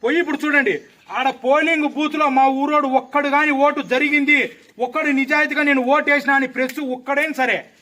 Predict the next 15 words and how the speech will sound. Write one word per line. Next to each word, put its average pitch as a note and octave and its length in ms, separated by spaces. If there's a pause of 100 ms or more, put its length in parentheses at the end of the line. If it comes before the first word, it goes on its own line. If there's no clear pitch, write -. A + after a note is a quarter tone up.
(100)
ఎవడైనా D4+ 460
సరే, A#3 340
ఒక్కడు C#4 260
గాని D4 180
మా C4 140
ఊర్లో C4+ 260
వాడు, F#3 280 (500)
"నేను C#4 300
పోయి D#4 200
ఓటు D4+ 280
వేసినా" C#4 240
అని C#4+ 220
ఒక్కంతో C4 400
వీడియో B3 280
తీపిండి. F3 420